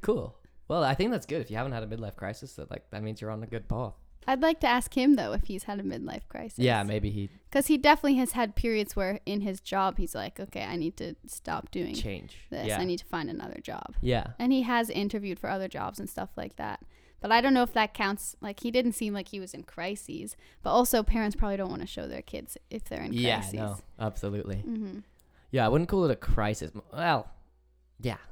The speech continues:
Speaker 1: I guess by the technical definition of, like, what we'd said, just, like, realizing that your path, you've gone down a path you don't wanna keep going down,
Speaker 2: Mm-hmm.
Speaker 1: and then making an abrupt change. My dad <laughs> decided he wanted to become a voiceover actor.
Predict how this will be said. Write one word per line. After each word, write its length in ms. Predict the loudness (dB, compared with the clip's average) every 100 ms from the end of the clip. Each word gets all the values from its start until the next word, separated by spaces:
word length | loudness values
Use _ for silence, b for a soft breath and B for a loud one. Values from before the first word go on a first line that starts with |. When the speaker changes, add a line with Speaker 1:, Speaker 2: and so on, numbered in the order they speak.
| -8
Speaker 1:
I 60 | -2
guess 360 | 0 0 0
by 200 | 2 2
the 80 | 2
technical 400 | -2 -2 -2 0
definition 500 | -2 0 -2 -2 -4
of, 140 | -4
like, 260 | -6 -10 -12 -12
what 140 | -10
we'd 160 | -10 -10
said, 300 | -8 -8 -10
just, 200 | -14 -12
like, 280 | -14 -16 -20 _ _ _ _ _ -20 -20 -8
realizing 520 | -2 -2 -2 -4 -4
that 100 | -4
your 80 | 8
path, 360 | 12 12 10 -6 -20 _ _ -8
you've 140 | 0
gone 160 | 0 2
down 140 | 0
a 60 | 0
path 260 | 0 -2
you 60 | -6
don't 140 | -6
wanna 140 | -6 -6
keep 200 | -8 -6
going 240 | -6 -4
down, 400 | -4 -2 -4 -6 -4
Speaker 2:
Mm-hmm. 340 | -4 -4 -4
Speaker 1:
and 80 | -2
then 200 | -2 -2
making 280 | -2 -4 -6
an 80 | -4
abrupt 300 | -2 -2 -4
change. 420 | -6 -4 -6 -12 _ _ _ _ _ _ _ _ -8
My 160 | -2 0
dad 160 | 0 0
<laughs> 80 |
decided 340 | 8 8 8 2
he 100 | -2
wanted 340 | -4 -4 -10
to 80 | -6
become 360 | -8 -4 -2 -2
a 40 |
voiceover 560 | 0 0 0 -2 -4 -6
actor. 500 | -8 -10 -8 -8